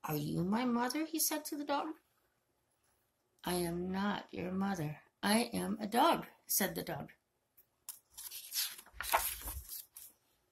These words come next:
The kitten was not his mother.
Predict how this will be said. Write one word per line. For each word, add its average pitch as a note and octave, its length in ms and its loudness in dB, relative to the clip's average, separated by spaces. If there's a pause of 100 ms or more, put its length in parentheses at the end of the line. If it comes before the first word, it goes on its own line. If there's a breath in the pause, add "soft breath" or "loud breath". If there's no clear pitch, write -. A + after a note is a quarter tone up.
(680)
The D#3+ 140 -8
kitten A3+ 520 2
was A#3 160 2
not A#3 220 0
his B3 220 0
mother. A#3+ 540 0